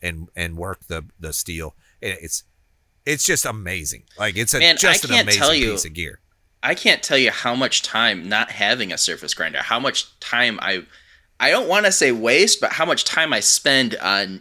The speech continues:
Speaker 2: getting things nice and flat after you get it out of the heat treat. I mean, you, you heat
Speaker 1: Yeah.
Speaker 2: treat it as flat as possible, you shim temper it so it's nice and flat,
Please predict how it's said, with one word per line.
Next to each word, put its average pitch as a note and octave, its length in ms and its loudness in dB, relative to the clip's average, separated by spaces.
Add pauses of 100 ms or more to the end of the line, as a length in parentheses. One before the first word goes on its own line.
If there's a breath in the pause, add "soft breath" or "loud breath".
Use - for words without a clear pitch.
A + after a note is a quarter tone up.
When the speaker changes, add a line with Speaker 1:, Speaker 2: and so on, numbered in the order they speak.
(140)
Speaker 2:
getting B2 340 2
things F#2+ 340 -6
nice G2 280 0
and F#2 120 -6
flat F#2+ 360 0
after F#2 280 -2
you F2+ 140 -4
get F2 160 -6
it F2 100 -4
out F2 200 -2
of D2 80 -12
the D2+ 60 -10
heat - 280 -14
treat. C#2+ 260 -8
I - 60 -10
mean, B2+ 180 -2
you, B2 200 0 (240 loud breath)
you C3 120 2
heat C3 60 -2
Speaker 1:
Yeah. G#3+ 120 2
Speaker 2:
treat F3 200 4
it C3 80 2
as B2+ 100 2
flat B2 260 2
as A2 100 2
possible, A2+ 520 0
you G#2 120 -2
shim D#3 340 2
temper A#2 300 0
it G2 120 0
so G#2+ 120 0
it's F#2+ 160 -4
nice G#2 240 0
and F#2 100 -10
flat, F#2 440 0